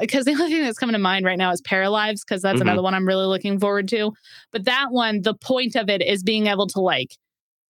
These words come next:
Speaker 1: adjust things extremely minutely.
Speaker 2: Yeah.
Speaker 1: Like, you're, you're supposed to be exorbitantly detailed in it. But Bear and Breakfast, I think, is a really great little balance of that kind of stuff to where it's like you kinda collect materials and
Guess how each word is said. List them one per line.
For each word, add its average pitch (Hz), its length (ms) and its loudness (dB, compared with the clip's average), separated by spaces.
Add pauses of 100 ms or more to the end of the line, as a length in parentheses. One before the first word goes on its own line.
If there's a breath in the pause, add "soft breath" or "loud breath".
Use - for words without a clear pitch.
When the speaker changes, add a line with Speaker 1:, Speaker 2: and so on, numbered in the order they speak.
Speaker 1:
adjust 214 680 -4
things 202 380 -2
extremely 220 1160 0
minutely. 180 600 -2
Speaker 2:
Yeah. 139 80 0
Speaker 1:
Like, - 260 0
you're, 202 140 0 (160)
you're 214 240 -2
supposed 214 500 -4
to 214 60 -8
be 185 160 0
exorbitantly 196 1040 -2
detailed 180 420 0
in 202 80 0
it. - 220 -2
But - 200 -4 (520 loud breath)
Bear 233 240 2
and 220 100 -2
Breakfast, 202 340 -2
I 190 60 0
think, 180 180 0
is 170 140 0
a 170 40 -2
really 175 240 0
great 165 260 -2
little 170 180 2
balance 165 640 -2
of 185 140 -2
that - 200 0
kind - 160 -2
of - 80 0
stuff - 260 -6
to - 80 -8
where - 80 0
it's - 140 -4
like - 200 -6
you - 60 -12
kinda 196 200 -4
collect 180 360 -4
materials 175 600 -2
and 175 260 0